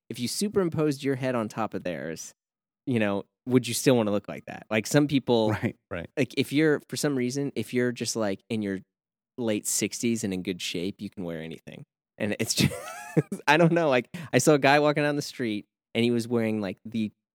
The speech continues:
Speaker 1: highest waisted jeans ever
Speaker 2: <laughs>
Speaker 1: with these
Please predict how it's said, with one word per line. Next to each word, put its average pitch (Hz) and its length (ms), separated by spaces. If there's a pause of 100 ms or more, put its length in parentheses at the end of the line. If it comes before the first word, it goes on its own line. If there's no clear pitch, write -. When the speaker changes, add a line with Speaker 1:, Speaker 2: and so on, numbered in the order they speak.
(140)
Speaker 1:
highest 135 720
waisted 113 600
jeans 95 640 (140)
ever 87 420 (220)
Speaker 2:
<laughs> 131 100
Speaker 1:
with 113 180
these 113 240